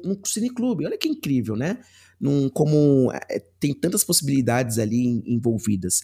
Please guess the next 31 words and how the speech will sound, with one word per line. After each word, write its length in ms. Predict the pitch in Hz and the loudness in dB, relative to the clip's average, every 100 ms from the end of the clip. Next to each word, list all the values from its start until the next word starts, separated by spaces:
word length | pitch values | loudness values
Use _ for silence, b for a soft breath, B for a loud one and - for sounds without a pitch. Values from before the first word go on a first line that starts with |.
| B B B B | B B B B
E 220 | 117 120 | 2 4
eu 60 | 127 | 6
achei 200 | 131 156 | 6 4
legal 280 | 175 135 170 | 4 4 2
quando 200 | 180 139 | 2 0
vocês 220 | 127 123 | 0 0
fizeram 220 | 113 120 | 2 2
esse 140 | 117 113 | 2 2
cineclube 720 | 113 107 - 123 131 110 107 | 0 0 0 0 0 0 -2
e 40 | |
vocês 280 | 110 110 113 | -2 -2 -2
fizeram 220 | 110 113 | 0 0
a 20 | |
curadoria. 880 | 117 - 104 104 101 127 127 104 101 90 | 0 -4 -2 -2 2 4 4 2 -2 0
Eu 80 | 117 | 2
acho 140 | 127 | 2
que 60 | - | 0
eu 40 | |
vi 140 | 127 135 | -2 0
esse 380 | 185 - 220 202 | 2 2 2 0
e 80 | |
aquele 320 | 170 180 170 - _ _ - | -2 0 -2 -4 _ _ -2
proto-, 280 | 139 143 - | -2 -2 -6
aquele 260 | - 139 | -2 0
semi-documentário 1080 | 120 - - 151 147 135 123 127 - 123 117 | 4 4 4 4 4 2 0 -2 0 0 2
lá 160 | 117 110 | 0 0
da, 280 | 104 101 - b b b b _ | -2 -4 -8 b b b b _
do 100 | 107 | 0
rapaz 540 | 110 104 107 104 101 | 0 0 0 2 2
lá 220 | 101 101 | 0 -2
da, 600 | 101 101 98 92 87 73 | -2 -2 -2 -4 -6 -8